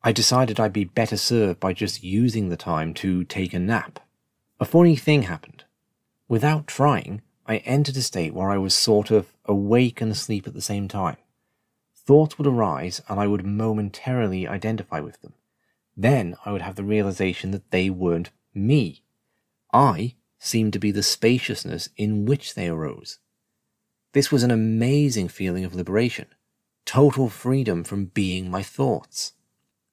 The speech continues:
At some point, I would tip over into full-on sleep. As with my early experiences of meditation, I detected few lasting benefits from this experience during the rest of the day.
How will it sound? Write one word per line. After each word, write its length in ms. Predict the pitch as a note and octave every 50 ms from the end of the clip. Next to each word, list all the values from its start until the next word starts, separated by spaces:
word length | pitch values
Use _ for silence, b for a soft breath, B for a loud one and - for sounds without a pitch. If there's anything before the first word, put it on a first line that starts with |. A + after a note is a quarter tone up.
| _ _ -
At 120 | B2 -
some 260 | - - F3 F3+ E3+
point, 320 | D3 - - F2+ E2+ E2+ - -
I 120 | G#2 G#2+
would 240 | G#2+ G#2+ G#2 - -
tip 240 | - C#3+ C#3+ - -
over 380 | - G2+ A2+ B2 A#2+ G#2+ F#2+ F#2+
into 220 | F#2+ F2+ E2+ F#2+
full-on 480 | E2+ - - A2+ G#2+ G2+ G2 F#2+ F#2+ F2+
sleep. 420 | - - - A2 F#2+ E2+ - - _ _ _ _ _ _ _ _ _ _ _ _ -
As 260 | A#2 B2+ C3+ C3+ A2+
with 140 | G#2+ A#2 G#2
my 220 | - G#2+ G#2 G#2 - - -
early 320 | A#2+ C#3 D3+ D3 B2+ G#2
experiences 600 | F#2 - - - F2+ F2 E2+ E2 D#2+ - E2+ E2
of 60 | E2 D2+
meditation, 640 | E2 E2 D#2+ - - E2+ D#2+ - - - F2 A2 A2 _ _ _ _ _ _ _ _ -
I 40 | G#2+
detected 480 | G2+ F#2+ F#2+ - A2+ G#2+ - - G2+ -
few 340 | - - - A2+ A2+ A2 G#2+
lasting 600 | G#2+ G#2 G#2 A#2 B2+ C3 - - - A2 A2 G2+
benefits 440 | F2+ G#2 A2+ A#2 G#2 - F2 - -
from 140 | - - F#2+
this 160 | F#2 F2 -
experience 640 | G2 - - - A#2+ A#2 G#2 F2+ D#2+ D#2+ E2+ - -
during 460 | - - - - G2+ G2 F#2+ G2 F#2
the 80 | F2+
rest 280 | F2 F2 F2 E2 - -
of 120 | F2 -
the 80 | - G2
day. 320 | G#2+ A2 G#2+ F#2 - _